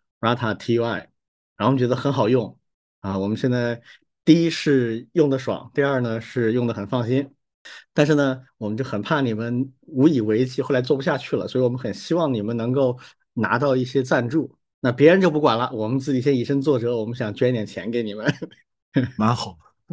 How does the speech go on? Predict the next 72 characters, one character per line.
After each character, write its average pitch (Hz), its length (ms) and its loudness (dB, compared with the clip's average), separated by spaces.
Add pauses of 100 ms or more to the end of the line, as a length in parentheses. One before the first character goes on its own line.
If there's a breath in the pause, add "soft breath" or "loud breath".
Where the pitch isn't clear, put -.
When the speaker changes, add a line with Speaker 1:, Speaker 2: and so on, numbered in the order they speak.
(120)
Speaker 1:
<laughs> - 1200 -2
然 170 180 8
后 254 120 8
呢， 240 280 4 (240)
这 185 100 -2
个 175 80 4
Rata 185 360 4
U 170 200 4
I 208 220 2
的 196 280 2
团 120 340 -2
队 156 180 6
呢， 117 300 -2
他 - 200 -2
以 160 80 4
前 156 160 0
从 170 140 -4
来 220 80 2
没 240 120 2
想 123 280 -2
过 123 100 2
这 160 140 4
事 147 140 -2
儿， - 180 -4 (380)
这 214 100 4
也 139 140 6
不 143 140 0
是 151 60 -6
什 117 100 -6
么 110 80 -4
特 143 180 -4
别 135 160 2
不 135 100 -4
得 135 100 2
了 117 200 0
的 110 100 -4
工 120 180 -4
具， 117 160 -4
他 117 180 -4
们 120 120 -2
也 104 100 -2
是 101 60 -6
可 104 120 -6
能 104 80 -4
自 113 120 -4
己 120 60 0
有 101 100 0
兴 127 180 -2
趣， 123 120 -8
或 123 80 0
者 107 80 -2
甚 123 140 -4
至 117 100 -4
自 120 120 -12
己 117 60 -2
要 107 80 -2
用 131 240 0
到， 98 180 -12
所 95 80 -12
以 98 40 -10
他 104 80 -18
们 104 80 -20
就 104 100 -12
做 117 240 -2
了， - 100 -14
然 90 100 -14
后 95 60 -20
把 95 80 -16
它 92 80 -14
开 101 200 -6
源 90 160 -4
了。 90 180 -12